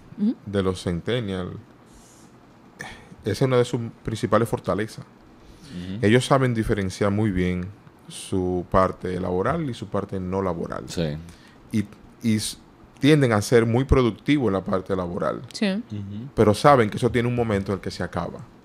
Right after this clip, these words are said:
Speaker 2: y cambian la página.
Speaker 1: Sí.
Speaker 2: En mi generación, o nuestra generación, yo creo que eso
Speaker 3: No está
Speaker 2: no
Speaker 3: tan
Speaker 2: es
Speaker 3: claro.
Speaker 2: una, no es
Speaker 1: No,
Speaker 2: una
Speaker 1: no tan claro.
Speaker 2: fortaleza.
Speaker 3: Ujú.
Speaker 2: Al contrario, o sea, es, es una oportunidad grandísima.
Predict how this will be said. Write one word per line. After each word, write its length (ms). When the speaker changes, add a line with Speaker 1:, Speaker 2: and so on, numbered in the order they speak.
Speaker 2:
y 60
cambian 400
la 100
página. 480
Speaker 1:
Sí. 180
Speaker 2:
En 260
mi 120
generación, 720
o 40
nuestra 260
generación, 500
yo 80
creo 180
que 80
eso 220
Speaker 3:
No 200
está 120
Speaker 2:
no 80
Speaker 3:
tan 120
Speaker 2:
es 40
Speaker 3:
claro. 400
Speaker 2:
una, 80
no 80
es 60
Speaker 1:
No, 80
Speaker 2:
una 80
Speaker 1:
no 60
tan 140
claro. 340
Speaker 2:
fortaleza. 320
Speaker 3:
Ujú. 100
Speaker 2:
Al 100
contrario, 440
o 20
sea, 240
es, 80
es 80
una 220
oportunidad 460
grandísima. 680